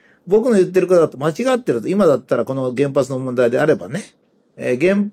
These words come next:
発と火力発電所と同じだけのシーオーツー出ます。えー、電力あたりはですね。ただ、嘘つくために、えー、火力発電所は火力発電所の場所から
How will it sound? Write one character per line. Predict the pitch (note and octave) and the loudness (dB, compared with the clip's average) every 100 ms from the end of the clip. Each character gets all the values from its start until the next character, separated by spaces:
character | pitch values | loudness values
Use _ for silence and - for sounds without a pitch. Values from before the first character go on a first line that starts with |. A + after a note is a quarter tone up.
| - | -2
発 | F#3+ F#3 - _ | -2 -2 -14 _
と | - G3+ D3 G2+ - _ _ _ _ - | 0 4 4 2 -4 _ _ _ _ -6
火 | D3+ | 0
力 | D#3+ D3+ | 2 2
発 | D3 | -2
電 | D#3+ D3+ | -2 -2
所 | D#3 | 0
と | D#3 C3 C3+ | 2 0 0
同 | F#3+ | 0
じ | G3 F#3 | -2 -2
だ | G3 | -2
け | A3 | 0
の | G3+ | 0
シ | - C#3 | 0 0
ー | |
オ | |
ー | A#2+ | 0
ツ | A2 | 0
ー | |
出 | G#2 | -2
ま | G#2 | -2
す。 | F#2 - - _ _ _ - | -4 -12 -20 _ _ _ -12
え | G#2+ | -2
ー、 | |
電 | C#3 E3+ | 0 0
力 | D#3 D3+ | 0 -2
あ | |
た | C#3 | 0
り | D3 E3+ | -2 0
は | D3 | -2
で | - | -6
す | - | -6
ね。 | D#3 G#3+ _ _ _ _ - | 0 0 _ _ _ _ -4
た | G#3 | 0
だ、 | G3 D#3+ G#2+ - _ _ _ _ | 2 2 0 -6 _ _ _ _
嘘 | - F3+ - | -6 0 2
つ | - | 0
く | - C#3 | -4 0
た | C#3 | 0
め | C3+ | 2
に、 | C3 F#3 C3 - _ _ _ _ | -2 -2 -4 -6 _ _ _ _
え | - | -12
ー、 | |
火 | A#2 F#3 | -2 2
力 | A#3+ B3+ | 2 4
発 | A#3 A3 | 0 2
電 | A3 G#3+ | -2 0
所 | G#3 G#3 | 2 2
は | D3 | 2
火 | D#3+ | -2
力 | F#3+ A#3+ A#3+ | 0 0 2
発 | A3+ A3 | 0 0
電 | B3 A3 | -2 2
所 | G#3+ | 2
の | G#3 C#3 | 2 0
場 | C3 | -2
所 | D#3 G#3+ - | 0 -2 -2
か | - A#3+ | -4 -2
ら | E4 B3+ | 0 -2